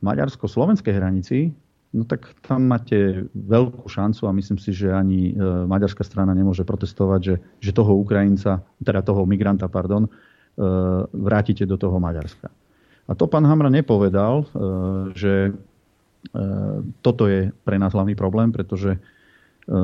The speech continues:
poviem taký príklad z toho roku dvetisícpätnásť. My sme sa s Maďarmi dohodli v záujme teda našom, čo, čo určite nebol možno záujem ich,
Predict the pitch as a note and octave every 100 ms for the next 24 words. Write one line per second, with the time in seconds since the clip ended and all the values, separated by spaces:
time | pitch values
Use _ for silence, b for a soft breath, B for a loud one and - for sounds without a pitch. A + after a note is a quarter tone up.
0 | F#2 F#2 F#2 F2+ - - - - - -
1 | - - G#2 G#2 G2 F#2+ F#2+ A2+ G#2+ G#2
2 | G2+ F#2 - G#2+ G2 G2 G2 G2 A2 F#2+
3 | E2+ A#2 A2+ F2+ E2 - - G2+ F2+ G#2
4 | G2+ F#2+ G#2 G#2 G2+ G2+ G2+ G2+ A2 A2+
5 | A2 - F#2+ F#2 F#2+ G2+ F#2 F#2 F#2 F2
6 | - G#2+ F2+ F#2 - G#2+ A#2+ D3+ - -
7 | - - - G2 G2 B2+ G#2+ G2+ G#2+ -
8 | G2 F#2+ G2 F#2+ F#2+ F#2+ F#2+ G2 G2 F#2
9 | F#2 B2+